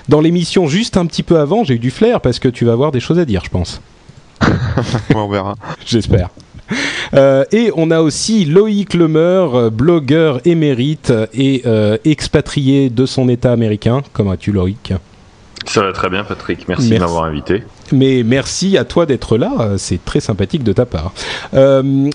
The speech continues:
Speaker 1: avant que, euh, on se lance dans les, dans les, hum, histoires du jour, je vais quand même te donner l'opportunité, Loïc, de, de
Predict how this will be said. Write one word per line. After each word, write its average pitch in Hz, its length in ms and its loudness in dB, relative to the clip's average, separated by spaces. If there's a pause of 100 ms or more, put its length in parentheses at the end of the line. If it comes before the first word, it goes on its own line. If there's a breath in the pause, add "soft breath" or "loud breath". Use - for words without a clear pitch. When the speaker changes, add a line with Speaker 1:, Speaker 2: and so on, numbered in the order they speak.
Speaker 1:
avant 185 480 2
que, 185 380 2
euh, 131 180 2
on 147 140 0
se - 140 -4
lance 185 240 0
dans 135 180 2
les, 120 440 2
dans 117 220 0
les, 110 340 2
hum, 104 160 0 (360 loud breath)
histoires 190 680 2
du 123 160 0
jour, 202 320 0
je 117 80 -4
vais 127 80 2
quand 131 140 0
même 160 200 0
te 139 120 0
donner 143 280 2
l'opportunité, 135 640 0
Loïc, 135 260 0
de, 117 220 2
de 113 220 0